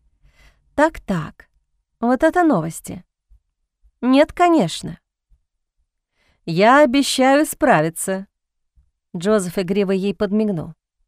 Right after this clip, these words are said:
«Тебе опять снятся кошмары?» «Нет-нет», Джейн махнула рукой. «Я рад». «До вечера, Джозеф».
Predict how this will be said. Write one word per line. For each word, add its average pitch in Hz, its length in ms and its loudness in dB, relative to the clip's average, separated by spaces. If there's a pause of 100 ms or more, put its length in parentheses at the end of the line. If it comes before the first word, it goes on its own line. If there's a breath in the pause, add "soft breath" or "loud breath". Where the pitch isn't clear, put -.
(680)
«Тебе 196 340 0
опять 160 340 0
снятся 311 400 -2
кошмары?» 160 520 -10 (840)
«Нет-нет», 294 720 2 (800)
Джейн 208 340 0
махнула 208 440 0
рукой. 156 400 -8 (920)
«Я 190 220 2
рад». 175 340 -2 (920)
«До 269 180 4
вечера, 262 480 0
Джозеф». 185 640 -6